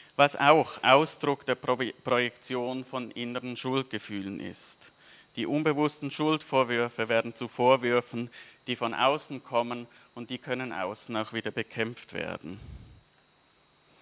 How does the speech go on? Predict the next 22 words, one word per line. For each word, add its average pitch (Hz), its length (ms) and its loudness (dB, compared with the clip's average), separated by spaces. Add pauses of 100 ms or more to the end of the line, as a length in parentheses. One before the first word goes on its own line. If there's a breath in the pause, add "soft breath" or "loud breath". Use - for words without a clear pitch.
(440 loud breath)
Und 160 360 2 (260)
das, 156 360 12
was 143 200 4
dagegen 131 500 0
Halt 135 480 4
bot, 139 560 -2 (560 loud breath)
eben 131 220 0
das 107 200 -4
Bild 143 320 2
der 131 80 4
großen 127 480 -2
deutschen 120 380 0
Nation, 123 720 -2 (360 loud breath)
musste 143 380 0
wieder 143 220 4
von 131 180 2
der 127 100 2
Schuld 143 480 -4
befreit 123 640 0
werden. 92 500 -4 (880 loud breath)
Die 113 80 -6
Schlussstrichdebatten, 127 1400 2